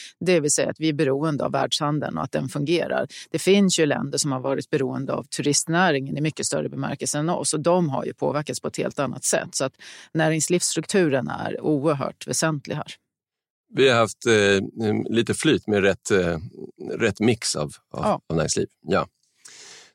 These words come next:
Speaker 2: Tack för det. Då går vi över till vår svenska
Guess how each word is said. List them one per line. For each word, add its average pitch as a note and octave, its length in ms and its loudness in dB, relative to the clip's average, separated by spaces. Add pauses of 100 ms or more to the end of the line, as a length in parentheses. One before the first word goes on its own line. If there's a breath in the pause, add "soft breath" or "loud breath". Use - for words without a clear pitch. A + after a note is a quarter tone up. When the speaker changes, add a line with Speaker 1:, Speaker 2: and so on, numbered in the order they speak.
Speaker 2:
Tack - 240 2
för A3+ 100 2
det. D#3 460 4
Då G#2 160 2
går A#2+ 180 6
vi G3 100 4
över C3 420 6 (200)
till A2+ 400 4
vår G#2 320 6
svenska F2+ 800 4